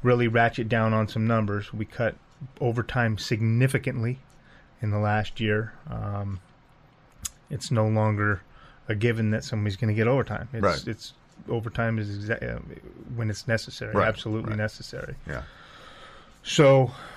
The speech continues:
Speaker 1: we're in a good spot. We're really, um, we're trying to hire, um, where we really need some bodies, not only for the deputies, but correctional officers.
Speaker 2: Right.
Speaker 1: The overtime on that, in those positions, has been, um,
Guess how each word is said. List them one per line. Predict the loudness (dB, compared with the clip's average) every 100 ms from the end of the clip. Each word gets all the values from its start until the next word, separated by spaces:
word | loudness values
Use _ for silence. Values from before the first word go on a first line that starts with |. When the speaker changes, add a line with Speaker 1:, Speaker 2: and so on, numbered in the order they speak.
| 0
Speaker 1:
we're | 4 6 6
in | 4
a |
good | 2 0
spot. | 0 4 4 2
We're | 4 4
really, | 4 2 4 6 6 6
um, | 6 6 4
we're | 0
trying | 2 2 4
to |
hire, | 4 4 4 4 0 -6 -18 -16 -8
um, | -4 -4 -2
where | 0 2
we | 2
really | 4 6 6
need | 6
some | 4 2
bodies, | 4 4 2 -2 -6 -4
not | 0 2
only | 2 0
for | -2
the | -2
deputies, | 0 0 0 -4 -4
but | -6 -2
correctional | 0 0 0 -2
officers. | -2 -6 -12 -10 0
Speaker 2:
Right. | 2 2 -2 -14 -6 4
Speaker 1:
The |
overtime | 6 4 4 4 4 4
on | 4
that, | 4 4 2
in | -2 0
those | 2 2
positions, | 0 0 0 0 -2 0
has | 0 0
been, | 0 0 0 0
um, | -2 -4 -6